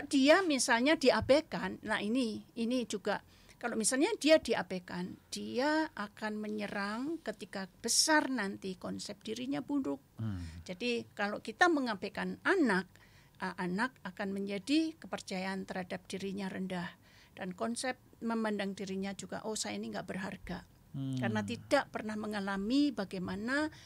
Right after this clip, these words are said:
Speaker 1: di, eh, apa, diperlakukan secara berharga oleh orang tuanya.
Speaker 2: Hmm.
Speaker 1: Itu, Pak.
Speaker 2: Jadi memberikan suatu, apa ya, eh, pengasuhan dengan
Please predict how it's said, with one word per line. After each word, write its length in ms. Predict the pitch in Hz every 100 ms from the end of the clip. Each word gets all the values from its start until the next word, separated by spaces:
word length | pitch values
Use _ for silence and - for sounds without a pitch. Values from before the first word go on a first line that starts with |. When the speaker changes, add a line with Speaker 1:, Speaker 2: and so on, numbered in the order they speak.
| - - -
Speaker 1:
di, 400 | 247 277 285 277
eh, 600 | - 208 202 202 190 185
apa, 380 | - - 185 190
diperlakukan 880 | 180 208 - 208 214 - 220 214 202
secara 500 | 208 - - 185 185
berharga 600 | 180 180 190 196 196 185
oleh 240 | 190 185
orang 320 | 180 175 180 180
tuanya. 480 | - - 180 175 -
Speaker 2:
Hmm. 280 | 127 113 101
Speaker 1:
Itu, 120 | 98
Pak. 160 | - - - - -
Speaker 2:
Jadi 220 | 123 127 139 - - - - -
memberikan 720 | 143 131 127 120 117 - 123 127 123 123 123 123 127
suatu, 800 | 113 123 117 - 123 120 117 117
apa 300 | 104 - 95
ya, 180 | 104 120 127 - - 117
eh, 180 | 110
pengasuhan 800 | - 123 120 - 127 113 120 190 - - -
dengan 640 | 117 123 123 156 170 170